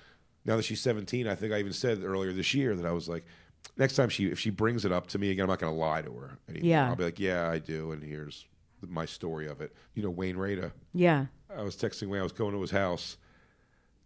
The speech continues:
Speaker 1: to go hang out on his roof, and I was running late. And I wasn't even doing this. I just made an excuse. When I texted him, I go, uh,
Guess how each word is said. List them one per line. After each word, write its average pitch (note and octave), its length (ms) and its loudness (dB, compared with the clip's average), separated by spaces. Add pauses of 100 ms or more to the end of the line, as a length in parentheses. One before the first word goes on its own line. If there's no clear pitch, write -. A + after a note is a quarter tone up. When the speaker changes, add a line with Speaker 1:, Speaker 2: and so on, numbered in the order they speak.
Speaker 1:
to - 100 -8
go F2+ 160 2
hang F#2 200 -2
out F#2 80 -2
on F2+ 100 -2
his E2 160 -6
roof, F#2+ 320 -4
and F2+ 120 -4
I F2+ 60 -2
was E2 160 -2
running F2+ 260 -2
late. F#2 320 2 (720)
And F#2 120 -6
I - 20 0
wasn't A#2+ 220 0
even C3 160 -2
doing C3+ 260 2
this. F#2 340 -8
I F#2+ 80 -4
just F#2+ 220 -6
made G2 200 4
an A#2+ 100 0
excuse. - 680 -6 (1000)
When G#2+ 160 0
I F#2+ 40 2
texted G#2+ 420 -2
him, F2+ 120 -4
I F2+ 80 -4
go, F2 280 -4
uh, E2+ 140 -4